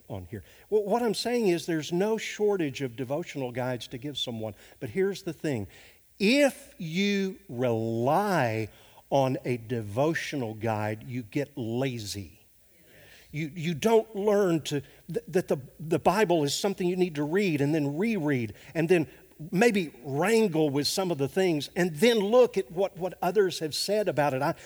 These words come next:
I'm for all of that, but that is very, very important. And,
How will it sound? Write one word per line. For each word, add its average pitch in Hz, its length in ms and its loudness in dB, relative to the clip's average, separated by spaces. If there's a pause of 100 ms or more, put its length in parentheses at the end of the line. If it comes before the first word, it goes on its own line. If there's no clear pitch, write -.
(120)
I'm 165 220 2
for 208 500 6 (240)
all 180 340 6
of 135 200 0
that, 170 240 4
but 202 140 -6
that 185 160 2
is 135 160 0
very, 175 520 6
very 151 440 0
important. 131 600 2 (460)
And, 135 200 -4